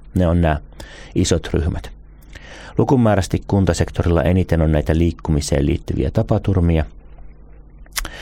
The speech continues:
Ja siihen sitten luonnollisesti vaikuttaa myöskin nämä, ö, sääolot, mitkä on.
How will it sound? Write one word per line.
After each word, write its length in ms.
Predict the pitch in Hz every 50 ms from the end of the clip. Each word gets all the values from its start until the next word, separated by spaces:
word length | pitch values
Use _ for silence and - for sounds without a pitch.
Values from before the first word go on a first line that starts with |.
| - - - - -
Ja 60 | 82
siihen 300 | 76 92 85 80 78 73
sitten 280 | - - - - 98
luonnollisesti 420 | 98 92 92 92 87 80 - - 87
vaikuttaa 480 | 87 85 85 85 82 - - 80 76
myöskin 400 | 80 78 76 - - - 78 78
nämä, 200 | 78 76 76 64 - - -
ö, 140 | - 85 - - - -
sääolot, 540 | - - - 87 82 78 76 76 73 71 - -
mitkä 300 | - - - - - - -
on. 140 | - -